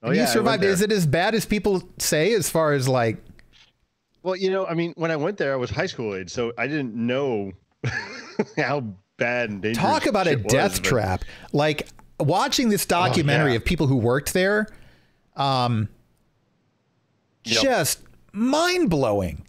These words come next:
Speaker 1: Well,
Speaker 2: Absolutely
Speaker 1: now, do you remember when
Speaker 2: mind-blowing.
Speaker 1: they talked about the, yep. I mean, do you remember when they talked about the, the, the, the, the loop tube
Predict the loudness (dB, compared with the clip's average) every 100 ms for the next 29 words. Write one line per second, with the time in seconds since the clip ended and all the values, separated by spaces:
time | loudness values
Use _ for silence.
0 | -20 _ _ -14 -14 _ _ _ -16 -6
1 | -2 0 0 0 2 2 2 2 2 2
2 | 2 2 4 2 0 0 -4 -6 -4 -2
3 | -2 -6 -14 _ -4 -4 -8 _ _ _
4 | _ _ _ _ _ -6 -4 -4 -10 _
5 | -4 -2 -2 0 -2 -2 -4 -2 -4 -2
6 | -6 -2 -4 -4 -4 -4 -2 -6 -2 -2
7 | 0 -2 -2 -10 -4 -2 -2 -6